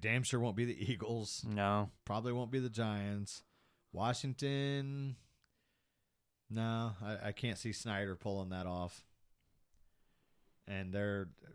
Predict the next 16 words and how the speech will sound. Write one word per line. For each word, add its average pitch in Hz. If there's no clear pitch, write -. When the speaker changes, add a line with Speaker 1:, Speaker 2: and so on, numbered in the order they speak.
Speaker 1:
I 104
think, 98
pretty 101
misguided 92
right 92
now, 92
and 85
I 95
think 92
they 92
think 90
Taylor 92
Hinkle 95
or 87
whatever 90
the 82